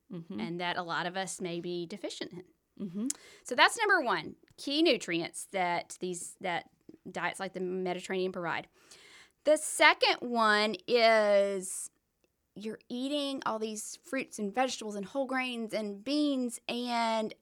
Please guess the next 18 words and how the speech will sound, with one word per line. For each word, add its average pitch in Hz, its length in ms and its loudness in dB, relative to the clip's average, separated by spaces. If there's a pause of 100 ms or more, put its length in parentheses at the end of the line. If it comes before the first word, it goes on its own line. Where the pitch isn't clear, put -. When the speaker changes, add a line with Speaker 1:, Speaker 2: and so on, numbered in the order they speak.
(120)
Speaker 2:
all 247 200 -10
that 226 140 -8
is 202 180 -8
good 214 300 -4
fiber 202 800 2
and 180 180 -2
good 190 180 -4
stuff 190 440 2
for 190 840 -2 (180)
your 185 580 -2 (160)
gut. - 480 -10 (220)
We've 165 120 -2
Speaker 1:
Which - 80 -6
Speaker 2:
talked 208 360 -2
about 208 180 4
how 202 140 2
key 202 260 -4
that 165 200 -2